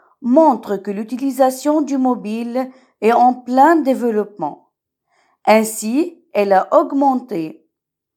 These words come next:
de soixante-dix-huit sur cent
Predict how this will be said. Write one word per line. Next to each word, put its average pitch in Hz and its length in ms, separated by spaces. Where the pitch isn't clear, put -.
de 175 240
soixante-dix-huit 269 1080
sur 277 300
cent 262 280